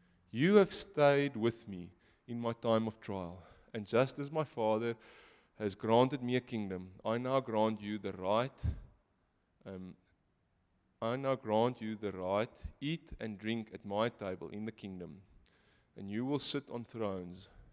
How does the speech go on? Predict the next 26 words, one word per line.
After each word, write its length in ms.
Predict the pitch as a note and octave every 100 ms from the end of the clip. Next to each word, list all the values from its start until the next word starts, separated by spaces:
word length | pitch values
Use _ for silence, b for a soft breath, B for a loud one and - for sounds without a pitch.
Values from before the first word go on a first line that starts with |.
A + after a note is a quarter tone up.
| _ -
judging 500 | G#2+ G#2+ A2+ A#2 G#2
the 80 |
twelve 480 | - - G#2 G#2 G#2 - b b _
tribes 500 | - G2 F#2+ F#2+ - - _ _ -
of 120 | F#2+
Israel." 440 | G2+ F#2 F2+ - - b b b b b
So 160 | - A#2+
one 400 | A2 B2+ D#3 E3+
day, 320 | A#2+ F#2+ F#2 G2 b b b b b _ _ _
there 160 | A2 G#2+
will 140 | A2
be 120 | A2 G#2+
glory. 460 | G#2 G2 F#2+ F2 F#2 - _ _ _ _ _ _ _ _ _ _ _
But 160 | A2 -
here 240 | A#2+ C#3
on 240 | D3 C3+ A#2+
this 240 | B2 -
earth, 520 | A#2+ A2 F#2 - - - _ _ _ _ _ _ _ _ _ _
how 200 | - A#2
does 220 | C3 D3 C3
this 240 | B2 A2+
fellowship 600 | - A#2+ A2 G#2+ A#2 -
look? 280 | G2 - - _ _ _ _ _ _ _ _ _ _
We 120 | G#2+ G2
have 380 | G#2+ C3 - -
to 200 | C3+